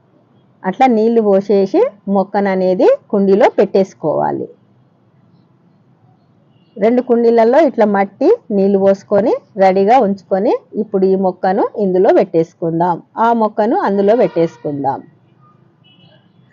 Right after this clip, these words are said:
ఇంకా ఇది కవర్లో లేదు, చిన్న ప్లాస్టిక్ డబ్బాలో ఉంది తీగ గులాబీ. కొంచెం తీయడానికి కష్టంగానే ఉంది, ఎక్కడ వేరు తెగిపోద్దో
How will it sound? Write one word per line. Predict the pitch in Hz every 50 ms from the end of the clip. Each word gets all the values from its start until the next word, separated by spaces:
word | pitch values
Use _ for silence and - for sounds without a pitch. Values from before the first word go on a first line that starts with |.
| _ _ _ _ _
ఇంకా | - 233 247 240 240 277 277 311 330 311 269
ఇది | 254 226 240 240 240 240 233 - -
కవర్లో | 262 220 220 240 262 254 269 294 294 285
లేదు, | 240 202 208 214 214 196 214 240 302 415 494 494 - _ _ _ _ -
చిన్న | - 240 233 240 254 277 277 247 240 247 226
ప్లాస్టిక్ | 220 - 226 208 220 247 - - 262 247 214
డబ్బాలో | 196 214 196 185 196 220 214 208 226 233 220 202
ఉంది | 196 196 185 240 330 427 415 -
తీగ | - 214 202 208 214 208
గులాబీ. | 196 202 196 190 185 190 185 208 277 415 466 - _ _ _ _ _
కొంచెం | - 220 220 214 240 214
తీయడానికి | 208 - 214 202 214 233 240 240 233 226 220 208 202 208 277 302 - 226
కష్టంగానే | 202 202 - - 214 214 208 220 226 226 208 196
ఉంది, | 196 190 190 190 190 247 330 453 466 - _ _ _ _ -
ఎక్కడ | 180 202 - - 240 233 226
వేరు | 196 196 202 214 220
తెగిపోద్దో | 220 214 196 196 202 196 202 202 196 185 185 196 196